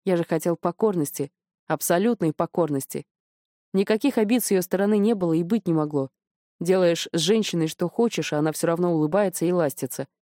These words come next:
тянется с поцелуями. В её глазах лишь восхищение и благодарность. Трахаешь любым способом, в любое время, и единственное, чего она боится, это что тебе надоест.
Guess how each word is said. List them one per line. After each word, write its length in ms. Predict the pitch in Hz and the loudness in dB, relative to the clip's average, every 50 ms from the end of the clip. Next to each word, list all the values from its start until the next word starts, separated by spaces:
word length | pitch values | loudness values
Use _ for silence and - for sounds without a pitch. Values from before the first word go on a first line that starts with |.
| _ _ _ _ | _ _ _ _
тянется 400 | - 233 220 196 160 135 - - | 0 0 2 2 0 -2 -2 -4
с 80 | 139 - | -6 -4
поцелуями. 720 | - 165 - - 196 202 190 190 175 147 135 135 135 135 _ _ _ _ _ _ _ _ _ - | -6 -6 -4 0 0 0 2 2 2 0 0 0 -4 -6 _ _ _ _ _ _ _ _ _ -4
В 100 | 170 175 | 0 2
её 160 | 170 165 165 | 4 4 4
глазах 420 | 165 170 165 165 180 180 - - | 2 0 0 2 0 -2 -2 -2
лишь 240 | 165 170 160 - - | -2 0 0 0 0
восхищение 760 | 151 156 - - - 165 - - - 208 214 202 185 165 151 | -2 -4 -4 -2 -4 -4 -4 0 0 0 2 2 2 0 -2
и 160 | - - 196 | -2 -4 -4
благодарность. 800 | 170 170 180 180 180 202 202 180 196 170 147 147 139 135 - - _ _ _ _ _ _ _ _ _ _ _ - | -2 -2 -2 0 0 0 0 0 0 -2 0 0 -2 -4 -4 -8 _ _ _ _ _ _ _ _ _ _ _ -4
Трахаешь 400 | 170 165 156 - - 156 147 - | -2 -2 -2 0 0 -2 -2 0
любым 300 | 175 165 165 185 185 170 | -2 0 0 2 0 0
способом, 540 | - - - 165 143 - - 135 143 139 135 | -2 -4 -2 -2 -2 -2 -4 -4 -2 -2 -2
в 40 | 143 | 0
любое 320 | 156 160 165 185 180 175 | -2 0 2 2 0 2
время, 380 | 170 175 170 151 147 139 135 _ _ _ _ _ _ - | 2 2 2 2 2 0 -2 _ _ _ _ _ _ -4
и 60 | 190 | -2
единственное, 760 | 180 175 170 185 185 180 208 214 196 180 - 165 160 156 151 | -2 0 0 -2 -2 0 0 0 0 0 -2 -2 0 0 0
чего 220 | 147 - 170 165 165 | 0 -2 -2 0 0
она 160 | 160 160 160 | 0 0 0
боится, 480 | 165 180 202 226 226 - - - 139 - _ _ _ _ _ _ - | 0 0 0 0 -2 -2 -4 -6 -6 -6 _ _ _ _ _ _ -8
это 200 | 170 - - 151 | -8 -4 -4 -4
что 180 | - - 160 | -6 -6 -8
тебе 240 | - - 156 160 151 | -10 -6 -2 0 0
надоест. 640 | 151 147 151 170 170 180 160 147 127 - - - | 0 2 0 0 0 0 0 -2 -4 -4 -8 -18